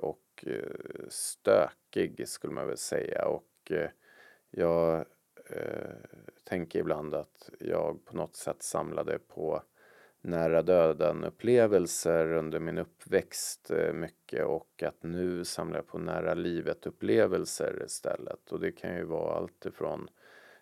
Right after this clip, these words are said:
ja, men ta examen då från läkarprogrammet eller som entreprenör att, eh, ja, nå olika milstolpar eller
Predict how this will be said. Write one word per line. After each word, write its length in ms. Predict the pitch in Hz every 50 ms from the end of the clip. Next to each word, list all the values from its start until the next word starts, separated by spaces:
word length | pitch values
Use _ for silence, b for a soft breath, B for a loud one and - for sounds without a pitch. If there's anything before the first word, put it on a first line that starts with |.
| B B
ja, 100 | - 87
men 180 | 90 90 82
ta 160 | 82 - 82 82
examen 580 | 82 - - - 80 82 85 92 98 98 92 90
då 180 | 87 85 82
från 400 | 82 - - 80 78 76 78 - - _ - -
läkarprogrammet 1200 | 92 87 82 76 - - - - - 82 82 82 80 76 - 71 69 - - - - _ _ -
eller 240 | - 71 71 69 69
som 200 | - - - 82
entreprenör 920 | 78 78 - - 82 - 82 82 82 82 80 80 82 85 85 85 82 78
att, 420 | 78 80 82 - _ - - - -
eh, 60 | 82 82 - _ B B B B B B B B B B B B _ _ _ - - - - - - - 53 55 57 57 - -
ja, 220 | - 90 78 - - -
nå 420 | - 87 87 87 85 85 82 82 -
olika 380 | - 82 82 - - - 85
milstolpar 1200 | 87 87 90 87 85 82 80 - - - - 85 82 82 82 78 - _ _ - 80 82 80 78
eller 580 | 76 73 73 73 - - 78 78 78 80 76